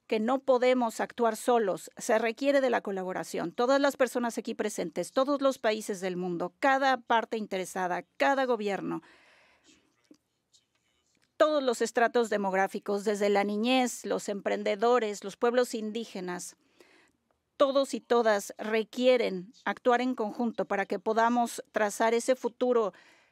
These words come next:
de energías limpias que queremos. Si queremos que sea un futuro integrador, equitativo, y un futuro que reconozca el impacto relevante que pueda acarrear la energía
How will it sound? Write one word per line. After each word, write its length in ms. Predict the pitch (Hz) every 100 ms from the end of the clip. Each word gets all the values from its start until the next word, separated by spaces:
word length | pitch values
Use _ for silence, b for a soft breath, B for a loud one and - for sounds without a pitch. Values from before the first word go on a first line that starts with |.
| b _ -
de 100 | 233
energías 460 | 214 220 262 247
limpias 360 | 254 233 233 -
que 120 | 202
queremos. 420 | 196 180 180 175
Si 120 | -
queremos 340 | 196 220 247 -
que 100 | 240
sea 140 | 247
un 60 | 247
futuro 560 | 247 - 254 226 190 -
integrador, 880 | 226 202 202 208 208 220 208 180 _ _ _ _ b b -
equitativo, 880 | 220 226 214 202 - 269 208 165 151 _ _ b b b b
y 60 | -
un 100 | 220
futuro 560 | 233 - 277 262 202 -
que 120 | 202
reconozca 880 | 214 202 233 233 269 254 - 185 165 _ _ _ _
el 140 | 220 220
impacto 480 | 226 262 262 294
relevante 560 | 254 226 214 220 214 190
que 160 | - 185
pueda 380 | - 247 214
acarrear 540 | 196 196 185 208 214 220
la 80 | 208
energía 640 | 202 185 - 247 247